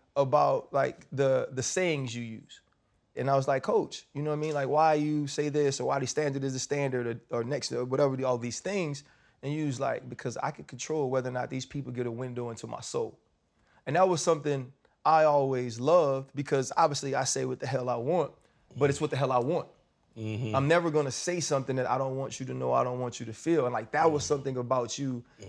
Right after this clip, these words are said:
Speaker 1: that I
Speaker 2: Mm-hmm.
Speaker 1: loved. And to me, that's why you're not only a, a good guest, you're one of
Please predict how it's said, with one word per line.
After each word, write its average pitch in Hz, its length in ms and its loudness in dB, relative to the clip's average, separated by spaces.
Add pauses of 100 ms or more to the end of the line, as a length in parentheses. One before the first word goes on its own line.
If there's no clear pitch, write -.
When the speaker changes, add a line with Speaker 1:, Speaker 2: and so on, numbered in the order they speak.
Speaker 1:
that 131 100 2
I 120 140 4
Speaker 2:
Mm-hmm. 117 80 -2
Speaker 1:
loved. 143 300 4
And 127 80 -4
to - 140 -6
me, 151 440 0 (340)
that's 160 320 2
why 135 420 2 (200)
you're 151 100 -2
not 147 140 4
only 127 420 0
a, 117 260 -8
a 123 40 -4 (120)
good 160 240 2
guest, 123 460 0
you're 127 200 -2
one 127 280 -2
of 120 280 -6